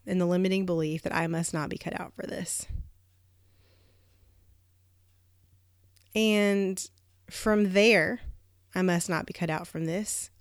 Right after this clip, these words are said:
All it takes is for somebody to say something to you,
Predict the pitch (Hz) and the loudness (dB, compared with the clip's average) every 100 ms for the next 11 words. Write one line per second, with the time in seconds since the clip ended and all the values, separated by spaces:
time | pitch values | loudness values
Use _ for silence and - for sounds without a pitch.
0 | _ _ _ _ _ _ _ _ - 233 | _ _ _ _ _ _ _ _ -4 2
1 | 302 294 - 254 233 226 - 208 196 185 | 4 4 6 6 4 0 -6 -2 0 0
2 | 175 175 - - _ _ _ _ _ - | -2 -6 -12 -14 _ _ _ _ _ -6
3 | 202 - 247 262 233 220 165 165 156 151 | -2 2 4 4 4 2 0 0 -2 -6
4 | - - 175 - - | -8 -6 -6 -6 -6